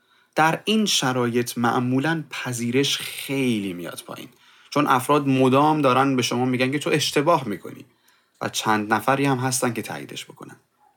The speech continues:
این منظره رو که به خصوص توی شبکه‌های اجتماعی زیاد دیدیم، مخصوصاً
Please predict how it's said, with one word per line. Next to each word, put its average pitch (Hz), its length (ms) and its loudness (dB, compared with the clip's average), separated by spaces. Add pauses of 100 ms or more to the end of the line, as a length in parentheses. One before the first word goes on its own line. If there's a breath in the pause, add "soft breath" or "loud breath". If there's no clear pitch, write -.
(840)
این 208 140 4
منظره 156 420 4
رو 160 120 0
که 156 140 0
به 143 180 0
خصوص 120 600 -2 (300 soft breath)
توی 131 200 0
شبکه‌های 110 600 0
اجتماعی 98 500 -4
زیاد 101 480 -2
دیدیم، 85 440 -10
مخصوصاً 110 1200 -2